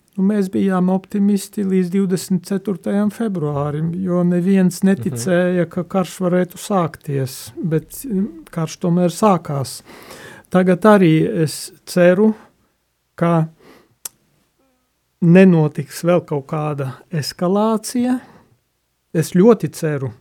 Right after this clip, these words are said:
Speaker 1: bet vienmēr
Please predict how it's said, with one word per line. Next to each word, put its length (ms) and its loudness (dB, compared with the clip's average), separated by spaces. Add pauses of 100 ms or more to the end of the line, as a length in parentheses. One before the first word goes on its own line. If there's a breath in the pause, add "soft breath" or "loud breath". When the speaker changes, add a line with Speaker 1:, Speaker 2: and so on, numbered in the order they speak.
(760 soft breath)
Speaker 1:
bet 760 -4
vienmēr 720 0